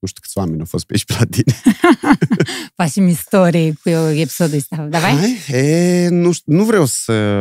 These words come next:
Speaker 1: știi, să spun prea mult, ca lumea să uite și să zic: „Băi, dar pe el la început anunța ca să și, Doamne ferește, și, și la urmă... Știi,
Speaker 2: Dar
Speaker 1: și
Speaker 2: așa e
Speaker 1: așa
Speaker 2: ca
Speaker 1: o.”
Speaker 2: în publicitate, știi? Sunt produse de astea care produsul e mai ieftin decât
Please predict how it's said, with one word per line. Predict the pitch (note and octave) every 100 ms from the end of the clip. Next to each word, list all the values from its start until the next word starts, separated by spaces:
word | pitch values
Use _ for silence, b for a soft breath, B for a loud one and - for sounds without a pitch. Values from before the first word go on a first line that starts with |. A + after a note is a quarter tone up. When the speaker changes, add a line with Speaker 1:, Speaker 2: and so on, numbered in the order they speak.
| G2 F#2 F2 -
Speaker 1:
știi, | F#2+ - G#2+
să | -
spun | - - G2
prea | F#2 F#2+
mult, | G#2 B2
ca | - - G#2 G2
lumea | G2+ G2+
să | G2+ - -
uite | F#2+ G2 A#2 -
și |
să | - G#2
zic: | G2+
„Băi, | A2 A#2+
dar | A2+
pe | G#2+ A2+
el | A2
la | A2 A2
început | G#2+ G#2+ - - G#2
anunța | G#2+ G#2 G2+ G#2+
ca | -
să | G2
și, | - F#2+
Doamne | F#2 G2
ferește, | G2 F#2+ F2 -
și, | - G#2+
și | G2
la | G2+
urmă... | F#2+ G2 F#2 E2+ E2+ -
Știi, | - - G3 F#3+
Speaker 2:
Dar | D#4+
Speaker 1:
și | -
Speaker 2:
așa | D#4+
e |
Speaker 1:
așa | C#4+
Speaker 2:
ca | -
Speaker 1:
o.” | C#4+
Speaker 2:
în | C4+
publicitate, | C4+ A#3+ A#3 - A#3+ F#3 -
știi? | - - C#4
Sunt | - C4+
produse | G#3+ F#3 G3+ -
de | E3 G3
astea | - F3
care | G3+ F#3
produsul | - F#3 F3 A#3 A#3+
e | G#3+
mai | G3 F#3
ieftin | A3+ - A3 G3+
decât | F3+ D#3 F3